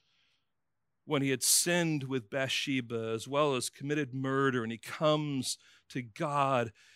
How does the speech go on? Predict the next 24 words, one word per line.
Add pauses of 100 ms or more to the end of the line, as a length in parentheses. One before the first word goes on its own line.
(140)
in
repentance
in
Psalm
fifty-one. (300)
And
one
of
the
things
that
he
prays
for
there
in
Psalm
fifty-one,
verse
twelve,
is, (260)
"Restore
to
me